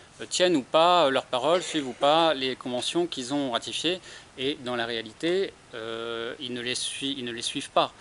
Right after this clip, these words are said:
Euh, ce qui ne veut pas dire qu'on a, avec ces conventions, des, des bouts de papier qui sont complètement inutiles.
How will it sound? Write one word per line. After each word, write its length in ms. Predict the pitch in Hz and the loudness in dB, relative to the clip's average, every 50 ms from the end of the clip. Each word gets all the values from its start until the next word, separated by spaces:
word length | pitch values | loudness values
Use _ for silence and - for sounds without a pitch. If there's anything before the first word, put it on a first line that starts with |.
| - - - - - - - - - | -18 -16 -16 -16 -18 -20 -20 -16 -12
Euh, 420 | 113 107 110 110 110 113 110 113 | -10 -10 -8 -8 -8 -8 -8 -8
ce 80 | 117 - | -6 0
qui 120 | - 185 | 2 4
ne 40 | 175 | 4
veut 120 | 160 185 - | 4 4 4
pas 120 | - 156 | 4 4
dire 280 | 143 180 233 233 - - | 4 4 2 2 2 0
qu'on 420 | - 190 190 170 147 143 143 147 | 0 2 2 2 2 2 2 4
a, 320 | 156 170 185 190 190 175 - - - 156 | 6 6 6 4 4 2 -2 -6 -6 -4
avec 200 | 139 143 170 - | -4 -2 -2 -2
ces 140 | - 165 | -4 -6
conventions, 500 | - - 139 135 127 - - 196 202 185 139 120 117 | -4 -2 0 0 0 0 0 0 0 0 -2 -4 -4
des, 160 | 120 131 127 | -4 -2 -2
des 160 | 117 113 127 127 | -2 -2 -6 -6
bouts 140 | 131 156 | -6 -8
de 60 | 160 - | -6 -2
papier 340 | - 143 135 - - 190 | -2 -2 -2 -2 -4 -6
qui 140 | 175 - 139 | -6 -4 -4
sont 160 | - - 170 | -2 0 0
complètement 400 | 160 - 143 - 135 - - 139 | 0 0 -2 -4 -4 -2 0 0
inutiles. 400 | 139 156 151 - - 160 127 120 | 2 0 0 0 -2 -4 -4 -4